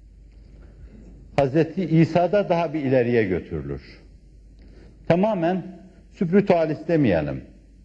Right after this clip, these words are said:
Metafizik hayata dönüş, varlığa dön-, dönük bir düşünce, bir mülahaza demeyelim.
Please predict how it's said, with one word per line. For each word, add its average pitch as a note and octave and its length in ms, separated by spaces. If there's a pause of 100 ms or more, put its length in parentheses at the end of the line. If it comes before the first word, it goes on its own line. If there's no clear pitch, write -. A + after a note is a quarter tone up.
(380)
Metafizik B2+ 720
hayata C3+ 640
dönüş, B2 240 (280)
varlığa A#2+ 460
dön-, A#2 300 (960)
dönük - 540 (580)
bir A#2+ 160
düşünce, B2 480
bir A#2+ 40
mülahaza A2+ 560
demeyelim. D2+ 520